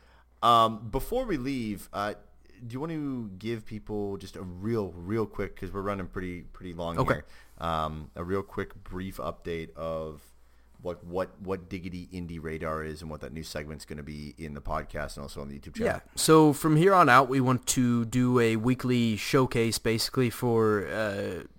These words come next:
Speaker 2: indie games. We wanna call it the Indie Radar, and every Wednesday we wanna put a trailer from an upcoming indie game out onto our YouTube, and, uh, that, that'll be it. We're not gonna have commentary over it or anything. It's just, uh,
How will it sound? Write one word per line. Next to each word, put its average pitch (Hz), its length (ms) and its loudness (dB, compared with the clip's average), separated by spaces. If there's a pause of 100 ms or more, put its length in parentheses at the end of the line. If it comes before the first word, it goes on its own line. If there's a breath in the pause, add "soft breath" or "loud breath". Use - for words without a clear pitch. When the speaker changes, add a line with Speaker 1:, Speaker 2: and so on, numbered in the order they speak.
(420)
Speaker 2:
indie 156 280 2
games. 92 300 -8
We 110 120 0
wanna 113 160 2
call 123 200 4
it - 100 -2
the 120 60 2 (180)
Indie 147 180 4
Radar, 113 500 4 (400 loud breath)
and 120 80 0
every 131 380 8
Wednesday 139 640 6
we 131 160 4
wanna 120 200 4
put 127 200 2
a 110 200 4
trailer 131 500 4
from 120 340 4
an 113 180 0
upcoming 117 720 2
indie 123 360 2
game 110 440 0 (100)
out 110 320 4
onto 120 460 2
our 110 120 6
YouTube, 131 580 4 (500 loud breath)
and, 110 640 2 (220)
uh, 120 340 4
that, 143 320 4
that'll 147 220 10
be 135 220 8
it. 117 180 4
We're 123 140 2
not 120 140 4
gonna 113 340 4
have 113 220 4
commentary 113 560 4
over 107 240 4
it 104 100 0
or 107 120 4
anything. 107 340 2
It's 107 160 0
just, - 240 -2
uh, 107 320 2